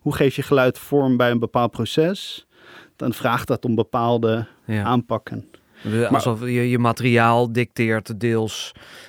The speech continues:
Speaker 2: hoe iets zal
Speaker 1: Wordt.
Speaker 2: klinken.
Speaker 1: Ja,
Speaker 2: Ja.
Speaker 1: dus het is ook, hè, je is, enerzijds stel je dus materialen samen en anderzijds maak je daar dan weer content, content voor. Maar dat is altijd een dialectiek natuurlijk tussen
Speaker 2: Ja.
Speaker 1: die twee.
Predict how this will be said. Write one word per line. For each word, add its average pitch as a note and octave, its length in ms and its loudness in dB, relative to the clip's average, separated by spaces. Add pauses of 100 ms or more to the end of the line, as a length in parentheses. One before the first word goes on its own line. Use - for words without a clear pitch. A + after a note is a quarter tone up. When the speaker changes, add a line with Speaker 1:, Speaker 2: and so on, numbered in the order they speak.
Speaker 2:
hoe G#2+ 200 -4
iets - 580 -6
zal A#2 120 2
Speaker 1:
Wordt. A#2 160 4
Speaker 2:
klinken. F#2+ 380 -6
Speaker 1:
Ja, A#2 280 4
Speaker 2:
Ja. G#2 80 0
Speaker 1:
dus G2+ 160 0
het F#2 120 -6
is - 100 -8
ook, A#2+ 140 -4
hè, B2+ 240 -4
je C3+ 200 2
is, A#2+ 200 -6 (100)
enerzijds B2 580 0
stel B2 320 2
je A#2 160 2
dus A2 240 -6
materialen A#2 640 -2
samen B2+ 520 0
en A2 260 0
anderzijds A2+ 500 -2
maak A#2 260 -2
je B2+ 80 -4
daar A2+ 200 -2
dan A2 160 0
weer G#2+ 160 -4
content, C#3 400 -2 (120)
content B2+ 440 -2
voor. G#2+ 260 -4
Maar B2 140 0
dat A2+ 140 -2
is - 80 -16
altijd A#2 280 -8
een A2 140 -2
dialectiek A2 580 -6
natuurlijk G#2+ 400 -2
tussen A2 260 -2
Speaker 2:
Ja. A2 40 -2
Speaker 1:
die G#2+ 100 -6
twee. - 440 -8